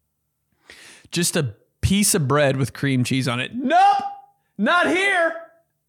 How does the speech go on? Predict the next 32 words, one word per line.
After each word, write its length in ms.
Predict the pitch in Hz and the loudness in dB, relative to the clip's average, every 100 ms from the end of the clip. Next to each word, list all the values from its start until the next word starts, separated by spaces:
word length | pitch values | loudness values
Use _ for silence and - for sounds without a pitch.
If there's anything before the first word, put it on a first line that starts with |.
| _ _ _ _ _ _ _ _ _ _ | _ _ _ _ _ _ _ _ _ _
Jesus 640 | - 113 143 120 139 - | -6 -2 0 0 0 0
<laughs> 40 | |
Christ, 680 | 107 - 139 123 135 123 - | 0 2 2 2 2 0 -4
bro. 400 | - 65 64 - _ _ _ _ _ _ _ _ _ _ _ _ _ _ _ _ | -10 -12 -12 -14 _ _ _ _ _ _ _ _ _ _ _ _ _ _ _ _
Strawberry 720 | - - 120 123 123 107 95 | -16 -6 -2 0 0 -2 -2
ice 240 | 92 117 - | -4 -4 -6
cream 280 | 113 113 | -4 -4
day. 340 | 117 120 120 120 - - - _ | -2 -2 -2 -4 -8 -10 -12 _
I 80 | - | -6
always 300 | 120 127 123 | -2 -2 -4
bitch 340 | 156 110 - | -4 -4 -2
out 240 | 113 101 95 | -2 -2 -4
when 120 | 107 | -6
it 60 | - | -6
comes 240 | 117 120 | -4 -4
to 60 | 120 | -4
strawberry 560 | - 110 107 110 101 | -4 -4 -2 -2 -2
ice 200 | 107 107 | -2 -4
cream. 280 | - 104 98 - | -6 -8 -8 -4
I 100 | 156 | 0
know 260 | 175 196 | 0 0
I 120 | 202 | 0
want 320 | 143 123 127 143 | 0 0 0 -2
it, 220 | 165 - | -4 -2
but 80 | 135 | -2
I'm 140 | 127 | 0
like, 220 | 131 123 | -2 -4
I, 140 | 110 131 | -4 -6
there's 320 | 117 135 135 | -4 -4 -2
just 200 | 160 - | -4 -4
so 240 | - 135 | -2 -2
many, 360 | 147 156 147 | 0 0 0